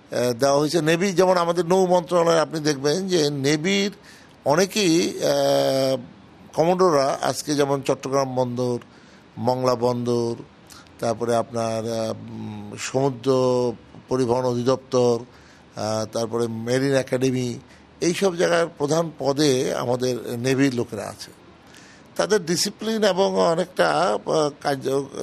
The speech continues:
তাদের কাজের ক্ষেত্রে তাদের যে, উম, চিন্তাভাবনা এবং তা-, তাদের পরিচালনা, আহ, প্রতিষ্ঠান পরিচালনার ক্ষেত্রে তাদের, আহ, কিছুটা হলেও একটা মোটামুটি দক্ষতার অনেক ক্ষেত্রে পরিচয় দিয়েছে বলে মনে হয়। এটা নিয়ে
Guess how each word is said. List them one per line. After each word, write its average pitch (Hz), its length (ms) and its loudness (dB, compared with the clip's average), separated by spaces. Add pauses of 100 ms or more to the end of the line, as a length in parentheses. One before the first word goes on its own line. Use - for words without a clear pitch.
তাদের 143 320 0
কাজের 139 300 0
ক্ষেত্রে 127 540 -4 (600)
তাদের 135 400 2
যে, 131 460 2 (180)
উম, 117 360 -12 (800)
চিন্তাভাবনা 139 960 0
এবং 123 360 -2
তা-, 127 180 -2 (100)
তাদের 123 300 -2
পরিচালনা, 127 460 -2
আহ, 120 1000 -4 (100)
প্রতিষ্ঠান 135 400 0
পরিচালনার 123 560 -2
ক্ষেত্রে 139 340 -8
তাদের, 123 440 -2
আহ, 120 420 -4
কিছুটা 160 440 0
হলেও 139 340 2
একটা 135 280 -4
মোটামুটি 123 440 -6
দক্ষতার 127 520 -4 (440)
অনেক 135 180 -2
ক্ষেত্রে 143 260 -8
পরিচয় 127 380 -2
দিয়েছে 123 340 -2
বলে 123 180 -2
মনে 117 200 -4
হয়। 147 240 0
এটা 165 180 -2
নিয়ে 196 260 0